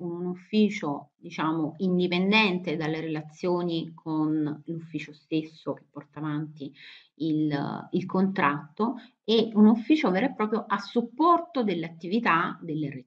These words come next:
D. Quindi, ehm, come vi dicevo, eh, le diverse amministrazioni, eh, avevano, hanno ognuna una realtà diversa. In alcune, ovviamente, che sono più virtuose, anche a livello organizzativo, abbiamo riscontrato,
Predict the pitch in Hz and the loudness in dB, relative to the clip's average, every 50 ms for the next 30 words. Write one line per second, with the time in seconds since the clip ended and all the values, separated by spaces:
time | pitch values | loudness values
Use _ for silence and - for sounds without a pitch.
0 | _ _ 147 160 165 185 160 185 180 165 - _ _ _ _ _ _ _ _ _ | _ _ -12 -8 -4 -4 -4 -6 -8 -14 -20 _ _ _ _ _ _ _ _ _
1 | _ _ _ _ _ _ _ _ _ _ _ _ _ _ - - - _ _ _ | _ _ _ _ _ _ _ _ _ _ _ _ _ _ -18 -18 -18 _ _ _
2 | _ 180 170 170 165 160 151 156 160 - - 170 175 170 165 160 160 156 156 151 | _ 0 2 4 4 2 2 0 -4 -8 -10 -10 -8 -8 -6 -4 -4 -2 -2 0
3 | 147 151 147 - 202 214 185 156 156 156 190 - - 185 165 165 170 160 156 - | 0 0 0 2 2 4 4 4 2 0 -2 -2 0 0 0 2 2 0 0 -2
4 | - - - 160 151 - - 165 170 165 165 160 156 151 151 151 147 - - 185 | -4 -8 -10 -10 -10 -8 -10 -10 -10 -8 -8 -8 -8 -6 -4 -4 -4 -2 0 0
5 | 180 160 185 190 202 208 214 - - - 240 220 180 180 180 - - 208 202 - | 2 2 2 4 4 2 2 0 2 2 4 4 4 2 0 -4 -6 -10 -8 -2
6 | - 285 285 262 220 - - - 170 - - - 190 196 190 185 185 185 180 185 | 2 4 4 4 4 2 0 -4 -6 -8 -6 -4 -2 0 0 0 0 0 -2 -2
7 | 185 - - - 196 190 185 185 185 196 220 247 294 320 320 302 277 214 190 - | -2 -2 -2 0 0 2 2 2 4 4 6 8 8 8 8 6 4 4 2 0
8 | - 190 175 170 180 170 165 - - 156 165 160 156 147 143 - - _ _ - | 0 0 0 0 -2 -4 -6 -6 -8 -6 -6 -6 -6 -8 -10 -12 -16 _ _ -10
9 | 151 - - - - - - - _ - 202 208 202 202 196 185 185 180 180 - | -10 -10 -12 -16 -18 -18 -20 -8 _ 2 4 4 6 4 4 4 4 2 2 0
10 | - - 185 - - - 254 311 349 339 262 170 156 160 175 170 180 185 196 190 | -4 -6 -6 -4 0 2 4 4 6 4 4 2 2 0 -2 -2 -2 -2 -2 -2
11 | 165 165 165 165 165 - 160 160 165 165 190 180 185 180 185 180 - - 220 240 | -2 -4 -4 -4 -6 -4 -4 -4 -4 -2 -2 -2 0 0 -2 -2 -2 0 2 4
12 | 254 254 220 214 - 160 160 190 202 - 220 202 190 180 175 170 170 165 165 165 | 4 4 2 0 0 0 0 0 0 0 0 0 0 0 0 -2 -2 -2 -4 -4
13 | 165 160 165 165 165 165 185 - 196 - 269 277 262 226 185 175 160 160 - - | -4 -2 -2 -2 -2 -2 -2 -4 -2 0 2 2 4 4 4 4 2 2 0 -2
14 | 180 180 190 190 180 165 - 180 - - - 208 220 214 - 190 170 170 170 170 | -2 -2 0 0 -2 -2 -4 -6 -8 -2 0 2 2 2 2 2 2 2 2 0
15 | 170 - 175 175 180 180 | -2 -2 -4 -4 -4 -4